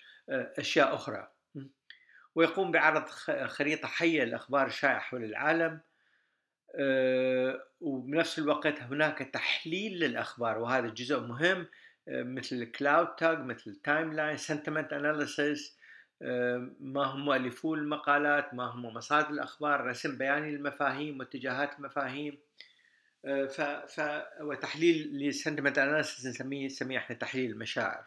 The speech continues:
فهذا هو جزء من القضايا الأساسية اللي راح ننتقل الآن إلى عرض حي للبرنامج بالحقيقة، حتى تشوفون كيف يشتغل.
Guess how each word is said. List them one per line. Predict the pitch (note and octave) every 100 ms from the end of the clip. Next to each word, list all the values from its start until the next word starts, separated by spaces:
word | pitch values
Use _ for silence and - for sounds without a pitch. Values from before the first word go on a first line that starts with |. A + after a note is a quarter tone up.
| -
فهذا | G3 A3 F#3
هو | D#3+ F3 D#3 - - - - _ _ - - _ _
جزء | D#3+ E3+ D#3+
من | C#3+
القضايا | C#3 D3+ D#3+
الأساسية | D#3 B2+ - C#3 - F3+ D#3
اللي | D3+
راح | D3+ -
ننتقل | G3+ A3+ B3 B3
الآن | A#3+ G#3
إلى | F#3 E3+
عرض | - F3 E3
حي | - - F3 F3+
للبرنامج | C#3+ A#2 G2 G#2 A2+ A#2 G2+ F#2+
بالحقيقة، | G2 - G#2 G2+ - A#2+ B2 - _ _ _ _
حتى | - B2+ C3+
تشوفون | - C#3 C#3+
كيف | - C3+ B2
يشتغل. | A2+ D3+ G2+ G2